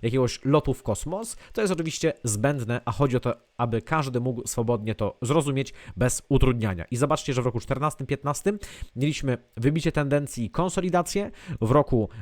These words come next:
e, dziewiętnastym wybicie tendencji też była konsolidacja, no i też tego spodziewaliśmy się w roku dwudziestym drugim. Wiele osób podważało tą, tutaj, ten tutaj model, ale rynek za każdym razem zweryfikuje, gdzie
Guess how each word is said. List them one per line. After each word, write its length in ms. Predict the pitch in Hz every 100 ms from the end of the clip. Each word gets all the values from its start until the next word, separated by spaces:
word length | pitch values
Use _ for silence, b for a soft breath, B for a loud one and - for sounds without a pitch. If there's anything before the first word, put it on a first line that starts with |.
| -
e, 220 | 110 104
dziewiętnastym 640 | 117 165 170 170 170 - 156
wybicie 300 | 147 156 143
tendencji 440 | 147 135 131 117
też 140 | 165
była 140 | 165 160
konsolidacja, 720 | 170 156 160 156 151 - 156 B B
no 100 | 175
i 60 | 214
też 140 | 180
tego 200 | - 170
spodziewaliśmy 540 | 165 - 135 131 135 131
się 160 | -
w 40 | 117
roku 200 | 120 120
dwudziestym 400 | 110 110 - 135
drugim. 340 | 135 101 80 - B
Wiele 240 | - 147 180
osób 200 | 165 165
podważało 460 | 170 156 165 180
tą, 180 | 170 165
tutaj, 240 | 151 156 156 -
ten 200 | 160 147
tutaj 220 | - 147
model, 320 | 160 170 185
ale 160 | 160 147
rynek 240 | 151 139
za 100 | 117
każdym 420 | 123 156 127 127 117
razem 320 | 123 117 113 B 147
zweryfikuje, 760 | 131 113 151 143 135 175 208 226 B 117
gdzie 280 | 113 165